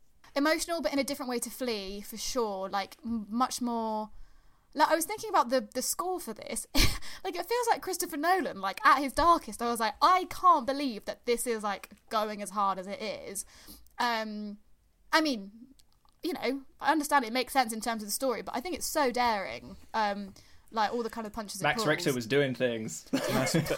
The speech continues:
Speaker 3: yeah,
Speaker 1: hell.
Speaker 3: I, I think th-, this was the first time I was aware of Max Richter's work. Ella, I was wondering when you said that you saw, when you were at school, just how old you'd make me feel.
Speaker 1: I'm so
Speaker 3: And yes,
Speaker 1: sorry. <laughs>
Speaker 3: it made me feel very old. Th-, th-, this, this film was,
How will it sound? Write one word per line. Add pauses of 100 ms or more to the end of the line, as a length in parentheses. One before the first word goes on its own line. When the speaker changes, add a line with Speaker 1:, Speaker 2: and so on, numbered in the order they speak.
(160)
Speaker 3:
yeah, (120)
Speaker 1:
hell.
Speaker 3:
I,
I
think (420)
th-,
this
was
the
first
time
I
was
aware
of
Max
Richter's
work. (180)
Ella,
I
was
wondering
when
you
said (160)
that
you
saw, (140)
when
you
were
at
school,
just
how
old
you'd
make
me
feel.
Speaker 1:
I'm
so
Speaker 3:
And
yes,
Speaker 1:
sorry.
<laughs>
Speaker 3:
it
made
me
feel
very
old.
Th-,
th-,
this,
this
film
was,